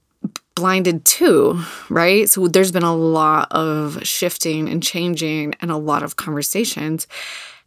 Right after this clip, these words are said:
And the biggest piece for me is you can't show up with an attitude like, "How do you not know that that statue is offensive?" This is m-, where I'm coming from in conversations that, as a white person, I'm having with other white people.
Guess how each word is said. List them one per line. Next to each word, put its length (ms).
And 520
the 220
biggest 340
piece 280
for 140
me 240
is 460
you 220
can't 800
show 360
up 140
with 160
an 160
attitude 540
like, 140
"How 280
do 80
you 100
not 220
know 140
that 140
that 160
statue 320
is 80
offensive?" 680
This 180
is 120
m-, 180
where 320
I'm 120
coming 240
from 340
in 200
conversations 760
that, 200
as 160
a 40
white 160
person, 300
I'm 100
having 240
with 160
other 220
white 160
people. 380